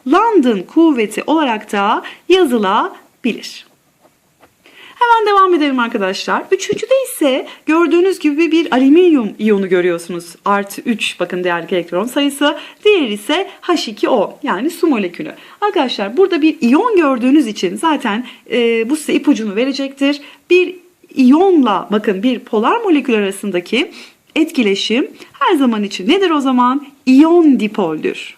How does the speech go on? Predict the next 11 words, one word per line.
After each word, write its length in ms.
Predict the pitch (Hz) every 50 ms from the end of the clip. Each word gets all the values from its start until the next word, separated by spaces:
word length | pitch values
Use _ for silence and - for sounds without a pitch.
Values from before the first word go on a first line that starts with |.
| _ _ _ _ _ _ _ _ -
Yani, 480 | 262 269 247 208 190 220 294 349 - - - _ _ _ _ _ _ _ _ _ _ _ _ _ _ _ _ _ _ _ _ -
e, 160 | 214 208 202
yine 300 | 214 240 277 285 277 240
van 260 | 269 269 285 285 277
der 60 | 269 269
Waals 380 | 254 254 277 302 294 302 -
bağlarından 520 | 233 202 190 185 180 180 170 175 175 170 170
arkadaşlar 580 | 175 170 - 180 - 170 175 - - 349 453 - - - - _ _ -
iyon 400 | 262 254 320 349 359 311 262 202
dipol 360 | 190 - - 254 311 415 403 - - - _ -
bağıdır. 540 | 208 185 170 156 - - - - - _